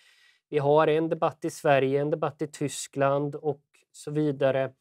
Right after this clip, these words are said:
Och det gör att, ehm, de här stora frågorna som hela tiden behandlas i Bryssel aldrig, eh, riktigt följs från ax till limpa, utan det är när det är på väg att bli limpa som,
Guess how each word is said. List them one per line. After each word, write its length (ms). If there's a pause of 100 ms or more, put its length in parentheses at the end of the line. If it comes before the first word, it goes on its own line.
(380)
Och 100
det 140
gör 380
att, 380
ehm, 500 (640)
de 160
här 420
stora 440
frågorna 560
som 460 (500)
hela 220
tiden 400
behandlas 600
i 100
Bryssel 600 (1040)
aldrig, 800
eh, 240
riktigt 460
följs 560
från 320
ax 300
till 160
limpa, 420
utan 420
det 60
är 160
när 180
det 60
är 40
på 160
väg 280
att 60
bli 260
limpa 460
som, 460